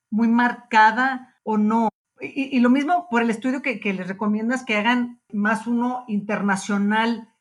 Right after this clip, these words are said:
que local. ¿Cómo ves tú ahorita a los países? ¿Qué, qué se puede hacer desde la diplomacia para lograr tener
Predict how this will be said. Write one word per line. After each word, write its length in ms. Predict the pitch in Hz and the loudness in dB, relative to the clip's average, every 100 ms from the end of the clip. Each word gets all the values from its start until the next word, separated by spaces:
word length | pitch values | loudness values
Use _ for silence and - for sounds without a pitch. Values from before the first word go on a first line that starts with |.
| _ | _
que 140 | - 220 | -4 -2
local. 540 | 220 214 240 226 - _ _ - | -2 0 0 0 -4 _ _ -8
¿Cómo 340 | 311 339 349 | -6 -2 -2
ves 240 | 339 - | -2 -6
tú 180 | - 302 | -6 0
ahorita 680 | 294 254 254 269 285 302 - _ - | 0 0 -2 -4 -6 -6 -12 _ -8
a 60 | 214 | -6
los 160 | 202 | -6
países? 540 | - 208 208 - 214 - | -2 0 0 -2 -8 -8
¿Qué, 240 | 311 - | -14 -8
qué 100 | 277 | -8
se 140 | 262 | -6
puede 480 | 269 - 311 320 330 | -10 -4 -4 -2 -4
hacer 380 | 269 - 226 226 | -4 -4 -6 -4
desde 300 | 240 240 233 | -4 -4 -4
la 160 | 196 170 | -4 -6
diplomacia 1000 | 185 208 190 196 214 208 - 233 262 _ | -8 -4 -2 2 0 0 -4 -6 -6 _
para 280 | 214 202 196 | 0 2 2
lograr 500 | 196 185 202 208 202 | 0 -2 0 -2 -2
tener 600 | 233 220 220 226 214 - | -6 -4 -4 -6 -8 -18